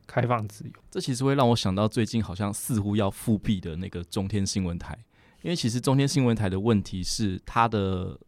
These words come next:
Speaker 2: 它过度放大它可能新闻报道采写上的自由，导致在市场竞争的范围内，其他家可能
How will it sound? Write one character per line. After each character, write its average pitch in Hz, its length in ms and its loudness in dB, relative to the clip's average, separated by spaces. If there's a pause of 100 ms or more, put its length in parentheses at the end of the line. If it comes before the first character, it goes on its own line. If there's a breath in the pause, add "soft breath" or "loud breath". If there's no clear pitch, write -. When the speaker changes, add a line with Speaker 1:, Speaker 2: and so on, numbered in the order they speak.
(180)
Speaker 2:
它 120 360 6
过 117 240 4
度 107 220 0
放 104 240 -2
大 104 160 4
它 95 500 0 (120)
可 - 100 -8
能 90 160 -2
新 110 220 2
闻 98 100 4
报 104 160 4
道 82 100 -2
采 - 220 -6
写 92 160 -6
上 104 180 -4
的 90 60 -6
自 - 260 -10
由， - 240 -10 (440 soft breath)
导 98 200 0
致 120 480 2 (220 soft breath)
在 131 140 0
市 135 180 4
场 92 180 0
竞 107 220 2
争 107 140 2
的 95 80 0
范 101 260 0
围 90 160 -2
内， 98 300 0 (240 soft breath)
其 - 240 0
他 131 200 6
家 123 240 2
可 113 140 -2
能 90 560 -2